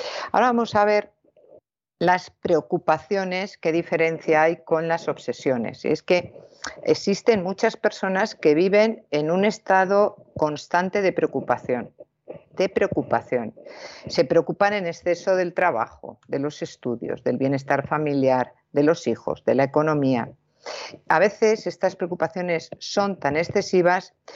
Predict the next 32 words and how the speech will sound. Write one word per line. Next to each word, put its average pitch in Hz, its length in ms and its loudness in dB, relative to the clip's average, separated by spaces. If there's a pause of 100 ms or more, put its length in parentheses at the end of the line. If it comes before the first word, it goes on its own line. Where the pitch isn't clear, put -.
(280)
que 170 160 6
uno 208 420 2 (680)
puede 190 280 4
tener 190 300 0
la 185 120 0
sensación 175 540 -2
de 180 100 2
no 165 220 0
controlarlas, 165 840 0
¿no? 202 220 -8 (380)
Incluso 156 640 0
desarrollar 151 640 2
síntomas 190 720 -4 (300)
de 156 140 2
ansiedad, 156 720 2
de 151 120 -2
inquietud, 156 680 0
de 151 100 2
insomnio. 151 580 0
Pues - 200 -8
es - 100 -12
que 143 100 -2
no 143 100 -2
sé 135 140 -6
si - 140 -4
llegaremos 135 440 2
a 147 60 -2
fin 135 200 -4
de 139 80 0
mes, 143 340 0
es 139 140 0
que, - 220 2